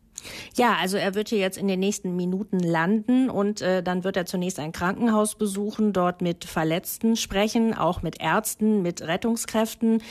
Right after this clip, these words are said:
Ähm, dann wird er auch andere Rettungskräfte und auch, ähm, spontane Helfer treffen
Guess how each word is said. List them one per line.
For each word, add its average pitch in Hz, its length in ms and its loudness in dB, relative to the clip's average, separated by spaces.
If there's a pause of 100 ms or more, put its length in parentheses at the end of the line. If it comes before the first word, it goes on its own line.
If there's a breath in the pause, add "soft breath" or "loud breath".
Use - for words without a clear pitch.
(300 loud breath)
Ähm, 180 400 2
dann 180 240 0
wird 202 160 2
er 170 240 0
auch - 240 -4
andere 220 540 2
Rettungskräfte 214 920 -2
und 180 220 -4
auch, 170 340 0
ähm, 160 240 0
spontane 190 720 0
Helfer 220 520 -2
treffen 233 500 0